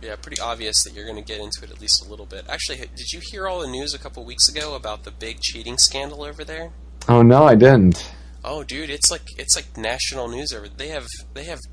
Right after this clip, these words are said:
Speaker 1: not one, but two television channels dedicated to pro gaming over there, mostly StarCraft-oriented stuff.
Speaker 2: Right.
Speaker 1: And, like, this huge scandal rocked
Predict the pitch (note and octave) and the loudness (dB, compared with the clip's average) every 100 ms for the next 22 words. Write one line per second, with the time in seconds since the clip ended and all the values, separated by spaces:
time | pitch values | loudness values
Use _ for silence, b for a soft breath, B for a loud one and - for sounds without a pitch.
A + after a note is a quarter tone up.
0 | - B2 D#3 B2 C3 B2+ A2 G2+ - - | -16 -10 -8 -8 -8 -8 -8 -14 -6 -4
1 | - C#3 D3 - B2 A2 G2 F#2+ G2 F#2+ | -4 -10 -12 -12 -12 -12 -14 -14 -12 -12
2 | F#2+ G#2+ G2+ - G2 F#2 - G2 F#2 F#2 | -12 -12 -14 -14 -18 -18 -18 -18 -16 -14
3 | F#2 F#2 F#2+ F#2 F#2 G#2 A2 A#2+ C#3+ - | -14 -16 -18 -18 -18 -18 -10 -8 0 0
4 | A#2+ G2+ F#2+ - - - - - G#2 G2+ | 0 -12 -14 -16 -20 -20 -12 -10 -10 -12
5 | - - F#2+ F#2 - - - - - - | -16 -16 -18 -18 -20 -12 -12 -12 -16 -18
6 | B B B B B G2 F2+ F#2 A2 - | B B B B B 0 0 0 -8 -12
7 | A2+ G#2+ - - D#3 F3+ E3+ - - C#3 | -2 -2 -2 -8 -14 -12 0 2 2 -2
8 | D3 C3+ G2+ - G#2+ A2 - | -8 -10 -16 -12 -10 -10 -14